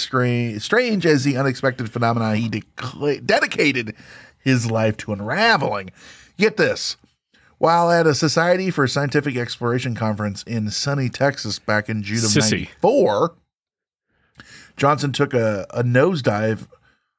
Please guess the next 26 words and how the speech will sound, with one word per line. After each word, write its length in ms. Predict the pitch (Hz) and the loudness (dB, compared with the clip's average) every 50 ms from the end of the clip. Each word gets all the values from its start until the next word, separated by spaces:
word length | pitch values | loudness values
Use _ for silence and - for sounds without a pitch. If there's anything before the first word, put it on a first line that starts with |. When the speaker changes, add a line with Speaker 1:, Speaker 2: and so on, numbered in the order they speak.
| _ _ _ | _ _ _
Speaker 1:
uh, 280 | - 113 110 110 110 110 | -6 -2 0 0 2 2
himself 400 | 120 117 107 - 123 110 104 113 | 0 0 0 2 2 2 2 2
into 160 | 107 104 101 | 0 -2 -2
the 80 | 104 | -4
great 180 | 92 107 104 104 | -4 -4 -4 -2
unknown. 600 | 101 98 98 98 95 92 87 87 90 90 95 101 - _ | -4 -4 -6 -6 -8 -8 -10 -12 -14 -14 -16 -18 -16 _
Literally, 560 | - 127 131 156 170 165 147 131 123 113 - - - - - - _ _ _ _ _ _ - | -6 -2 0 2 4 4 4 4 4 2 0 -4 -12 -20 -20 -20 _ _ _ _ _ _ -6
by 160 | - 120 127 | -2 0 2
all 160 | 139 151 160 | 4 4 4
accounts, 540 | 156 131 - - 131 135 131 131 123 127 - | 2 2 0 0 2 2 2 2 0 -4 -4
he 120 | - 131 | -2 0
was 120 | 123 117 110 | 0 0 0
a 60 | 113 | -2
vibrant 440 | 104 117 120 131 127 131 127 123 - | 0 2 2 2 2 2 0 -2 -4
forty-three-year-old, 1080 | - - 127 127 123 113 - - 131 131 131 131 127 123 127 123 123 120 120 - - | -4 -2 0 0 -2 -2 -4 -4 -4 -2 0 0 2 2 2 2 0 -2 -6 -12 -12
fresh 280 | - - 143 160 160 - | -4 0 2 2 2 2
from 180 | - 185 165 151 | 0 0 2 2
a 60 | 135 - | 2 2
health 280 | - 135 233 - - | 2 2 2 2 0
check. 240 | - - 151 156 - | 0 0 0 0 0
He'd 120 | - 127 | -4 -8
just 140 | 123 143 - | -8 -6 -4
been 120 | - 180 170 | -2 0 0
at 80 | 139 | -2
the 40 | 127 | -2
doctor, 540 | 120 147 147 175 208 214 - 135 127 131 | 0 0 2 2 2 2 2 0 0 0